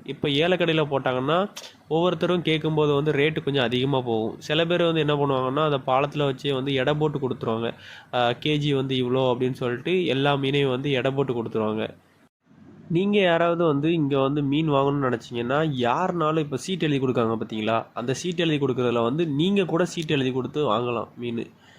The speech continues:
அதே மாதிரி சீட்டு எழுதி கொடுத்து வாங்கலாம்.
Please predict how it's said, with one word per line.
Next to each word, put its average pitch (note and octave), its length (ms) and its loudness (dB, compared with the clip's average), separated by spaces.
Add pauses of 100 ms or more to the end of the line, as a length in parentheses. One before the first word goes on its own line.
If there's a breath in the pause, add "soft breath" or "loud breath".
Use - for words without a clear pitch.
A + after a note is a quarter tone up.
(800 loud breath)
அதே D3 220 2
மாதிரி D#3 360 2
சீட்டு E3+ 240 0
எழுதி D#3 200 0
கொடுத்து C#3+ 260 0
வாங்கலாம். C3 520 2